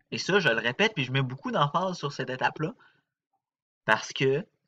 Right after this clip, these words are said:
lorsque vous allez travailler en laboratoire, en techno, prenez le temps de mesurer deux fois, de venir faire vos lignes bien comme il faut,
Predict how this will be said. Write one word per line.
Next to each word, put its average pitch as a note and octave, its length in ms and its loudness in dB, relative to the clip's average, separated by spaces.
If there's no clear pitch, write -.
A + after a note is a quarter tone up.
lorsque B2+ 340 -2
vous A2+ 160 -4
allez A2 220 0
travailler A#2 720 2
en A2 120 -8
laboratoire, A2 680 0
en B2 80 2
techno, D3+ 440 -4
prenez B2 520 -2
le A2+ 140 4
temps B2+ 320 -4
de A2+ 120 -8
mesurer A2 680 -4
deux A2 240 -6
fois, D3 480 0
de - 80 -14
venir - 240 -10
faire C3+ 180 4
vos D3+ 180 4
lignes D3+ 260 4
bien A2 260 -2
comme C#3+ 180 0
il D3 100 0
faut, D3+ 420 2